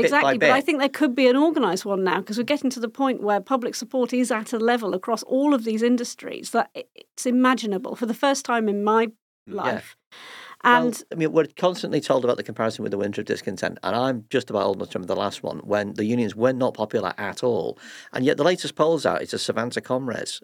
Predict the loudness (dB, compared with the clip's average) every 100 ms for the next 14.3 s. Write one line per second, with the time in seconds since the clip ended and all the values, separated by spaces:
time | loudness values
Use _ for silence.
0 | -4 -4 -4 -4 -2 -2 -4 0 0 -2
1 | -8 -10 -8 -6 0 2 2 0 -4 -2
2 | -2 -2 0 0 0 -4 -20 -20 -20 -14
3 | 0 2 2 0 -2 2 2 2 -4 -10
4 | _ _ _ -2 -2 -4 _ -2 0 2
5 | 0 2 -2 0 -2 0 0 0 -2 -4
6 | -2 2 2 2 0 -2 _ _ -20 0
7 | 0 2 -2 -2 -2 0 0 0 -2 -4
8 | -4 -2 -2 0 -2 -2 -4 -4 -6 -8
9 | -14 -16 -4 0 0 -2 0 0 2 2
10 | 4 6 6 4 2 -4 -8 -6 2 2
11 | 2 0 0 0 -8 -20 -14 -8 -2 4
12 | 4 2 -2 2 4 2 -2 -2 2 4
13 | 4 2 2 2 -2 -2 0 0 0 0
14 | 2 0 -4